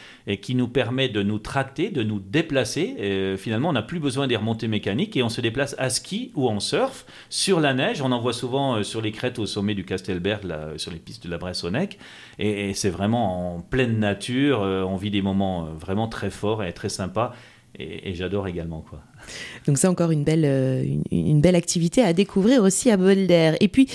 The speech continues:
Speaker 2: euh, dernière chose également, vous proposez aussi de l'hébergement.
Speaker 1: Voilà.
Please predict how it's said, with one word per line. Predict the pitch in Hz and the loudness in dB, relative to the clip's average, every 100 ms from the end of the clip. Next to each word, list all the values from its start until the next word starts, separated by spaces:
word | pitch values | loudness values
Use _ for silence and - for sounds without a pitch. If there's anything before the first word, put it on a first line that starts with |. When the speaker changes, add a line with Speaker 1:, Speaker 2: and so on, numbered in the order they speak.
| - - - | -6 -6 4
Speaker 2:
euh, | 214 208 202 | 8 8 8
dernière | 226 254 233 | 8 6 4
chose | - 277 | 4 6
également, | 226 185 196 220 302 320 | 6 6 6 6 6 6
vous | 208 | 4
proposez | 202 269 226 226 247 311 - | 4 4 6 6 6 6 6
aussi | 220 233 - 240 - | 6 4 2 0 0
de | 190 214 | 4 6
l'hébergement. | 226 214 190 156 127 120 _ _ _ _ | 8 6 4 0 -2 -4 _ _ _ _
Speaker 1:
Voilà. | 113 120 92 | 0 0 0